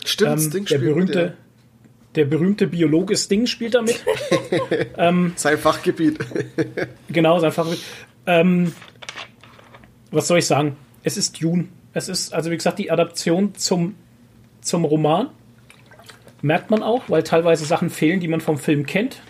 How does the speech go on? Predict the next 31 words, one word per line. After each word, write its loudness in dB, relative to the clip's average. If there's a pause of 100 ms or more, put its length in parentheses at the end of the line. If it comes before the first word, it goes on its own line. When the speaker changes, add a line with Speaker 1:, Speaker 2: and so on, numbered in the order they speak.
(220)
Speaker 2:
Also -4
die -4
halt 2
der 2
Film 0
gemacht 0
hat, -4
die -2
es -6
aber -2
im -2
Roman 0
nicht -6
gab. -4 (680)
Ähm, 0
ach -6
so, 2
Hardfakten. -2
Wir 4
haben 0
Hardcover-Buch, 0
natürlich -2
wieder 2
Splitterqualität, 0
äh, 0
hundertsechsundsiebzig -2
Seiten, -2
Band -2
eins -2
von -2
dreien, 0